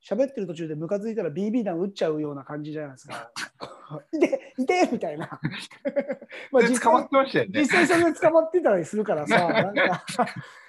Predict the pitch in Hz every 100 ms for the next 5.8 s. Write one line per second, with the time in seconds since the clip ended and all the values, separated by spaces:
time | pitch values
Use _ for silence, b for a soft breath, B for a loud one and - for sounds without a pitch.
0 | B B 226 285 330 330 359 320 220 185
1 | 170 175 170 294 349 320 330 359 320 254
2 | 202 - 247 208 202 165 170 147 147 160
3 | 165 151 147 196 196 - 196 196 196 196
4 | 233 214 202 202 202 165 160 165 - 143
5 | 135 135 - 208 220 208 170 160